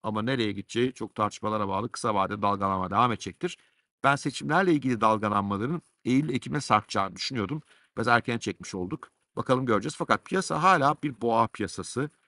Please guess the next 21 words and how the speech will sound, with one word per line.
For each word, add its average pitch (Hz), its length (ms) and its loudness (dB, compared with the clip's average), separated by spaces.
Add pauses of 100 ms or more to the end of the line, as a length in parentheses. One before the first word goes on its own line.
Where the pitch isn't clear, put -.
(280)
Boğa 120 200 4
piyasaları 110 580 -4
diplerin 120 380 -4
alım 123 220 -2
fırsatı 104 380 -8
olduğu 92 220 -6
piyasalarda 95 560 -4
temelde. 101 520 -4 (380)
Yine 113 200 -2
de 147 340 0
siyasi - 480 -8
risklerin, 113 440 -4
belirsizliklerin 117 380 -4
yüksek 127 280 -6
olduğu 98 200 -6
ortamlarda 95 380 -6
biraz 104 120 -2
sakin 98 280 -6
gitmekte - 280 -14
fayda 107 320 -2
var. 151 160 0